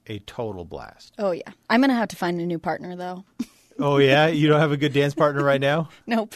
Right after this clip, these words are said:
Speaker 1: It's a good camping partner, good, not a good dancing partner?
Speaker 2: Exactly.
Speaker 1: Okay, well, you know, go find, maybe there, maybe you can go find some,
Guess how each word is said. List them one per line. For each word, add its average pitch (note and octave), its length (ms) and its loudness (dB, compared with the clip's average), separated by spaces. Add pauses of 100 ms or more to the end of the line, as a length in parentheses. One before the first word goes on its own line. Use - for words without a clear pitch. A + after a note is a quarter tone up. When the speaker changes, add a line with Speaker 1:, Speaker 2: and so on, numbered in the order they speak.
Speaker 1:
It's - 380 -6
a C3 40 -10
good D3+ 200 2
camping E3+ 340 0
partner, D3 380 0
good, C3+ 160 -4
not C#3 160 0
a - 20 -4
good B2+ 160 -2
dancing B2+ 340 -6
partner? C3 300 -4
Speaker 2:
Exactly. F3+ 560 -4
Speaker 1:
Okay, C3+ 360 -8
well, G3 280 -8
you G3+ 140 -6
know, G2 180 -10 (560)
go D3+ 180 0
find, D#3+ 320 0
maybe F#3+ 260 2
there, G3 200 4
maybe F3+ 260 2
you G3 120 4
can F3 160 -2
go E3+ 160 4
find D#3 360 0
some, C#3 440 -2